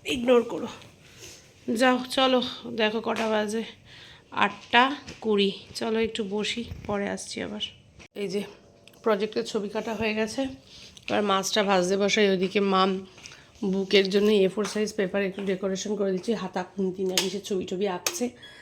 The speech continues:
আমি মাছটা ভাজা বসাই, দিয়ে খেয়ে নিই,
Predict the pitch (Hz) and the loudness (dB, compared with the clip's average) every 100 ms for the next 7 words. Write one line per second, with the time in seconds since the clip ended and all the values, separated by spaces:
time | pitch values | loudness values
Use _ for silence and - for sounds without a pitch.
0 | - - - 202 202 175 - 208 185 175 | -20 -14 -2 0 0 -2 -4 0 2 2
1 | 190 185 185 277 294 - - - 180 185 | 2 0 2 0 0 -8 -14 -10 -4 -4
2 | 185 - 185 180 175 | -6 -2 0 2 -2